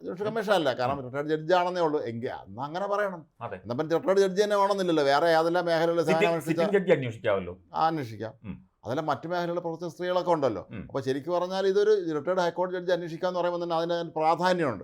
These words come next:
Speaker 2: അതെ, തീർച്ചയായിട്ടും ഉണ്ട്.
Speaker 1: അത്തരത്തിലുള്ള പ്രധാനപ്പെട്ട, അത്, അതിലുള്ള മറ്റു രണ്ട്, ആ, അസ്-, അംഗങ്ങളും വളരെ പ്രധാനപ്പെട്ടവരാണ്. നമ്മൾ ഇന്നലെ അക്കാര്യം പറയുകയും ചെയ്തിരുന്നു.
Speaker 2: അതെ.
Speaker 1: നമ്മളത് ആവർത്തിക്കുന്നില്ല.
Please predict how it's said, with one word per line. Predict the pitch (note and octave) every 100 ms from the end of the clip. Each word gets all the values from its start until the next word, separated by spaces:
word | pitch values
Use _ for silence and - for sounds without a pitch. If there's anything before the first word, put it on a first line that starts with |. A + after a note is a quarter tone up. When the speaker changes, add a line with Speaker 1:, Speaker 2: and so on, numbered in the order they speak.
| -
Speaker 2:
അതെ, | G2 - -
തീർച്ചയായിട്ടും | F2 A#2 G2+
ഉണ്ട്. | F2+ A2+
Speaker 1:
അത്തരത്തിലുള്ള | B2 G3 G3+ A#3 G#3+
പ്രധാനപ്പെട്ട, | F#3+ F3+ D#3+ E3+ F#3+ F#3+ F3 F3+
അത്, | F#3 C#3+ D3
അതിലുള്ള | C#3+ C#3 D3+ F3+ F3 E3 F#3
മറ്റു | E3 D3+ D3
രണ്ട്, | F3+ F3+ F3+ - _ _
ആ, | D#3+ D#3+
അസ്-, | D3 -
അംഗങ്ങളും | D#3+ D3+ E3 F#3 F#3 G3
വളരെ | D#3+ G3
പ്രധാനപ്പെട്ടവരാണ്. | G3 G3 F3 D#3+ C#3+ C#3
നമ്മൾ | D#3
ഇന്നലെ | E3 E3+
അക്കാര്യം | F3 F3
പറയുകയും | D#3 E3 G3+ F#3
ചെയ്തിരുന്നു. | C3+ A2 F#2+
Speaker 2:
അതെ. |
Speaker 1:
നമ്മളത് | G2+ B2+ C#3
ആവർത്തിക്കുന്നില്ല. | C#3+ C3 A2 F#2+ E2+